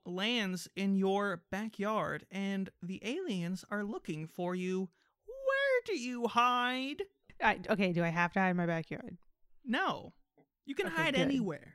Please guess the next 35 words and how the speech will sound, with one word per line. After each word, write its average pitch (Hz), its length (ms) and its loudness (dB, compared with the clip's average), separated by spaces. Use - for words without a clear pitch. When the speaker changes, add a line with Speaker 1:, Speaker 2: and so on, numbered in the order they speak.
Speaker 1:
You 233 100 -4
can, 233 280 0
Speaker 2:
I 180 80 0
know. 170 100 -2
Speaker 1:
I 208 40 2
mean, 208 300 0
you, 220 280 2
you're 226 220 0
running. 180 440 0
You 180 120 -8
can 190 180 -4
run 185 520 0
within 180 300 0
a 185 60 2
reasonable 208 540 0
distance 175 400 -4
before 165 340 -4
these 151 200 -8
things 147 300 -8
catch 151 300 -8
and 139 120 -10
find 127 300 -10
you. - 120 -18
Speaker 2:
Mm-hmm. 170 400 -6
Oh. 180 360 -2
Is 208 140 0
that 247 160 8
a 262 40 6
guarantee? 294 640 8
Is 285 100 0
that 294 120 8
a 285 40 4
fucking 359 400 4
threat? 339 200 6
Speaker 1:
Yeah. 302 460 2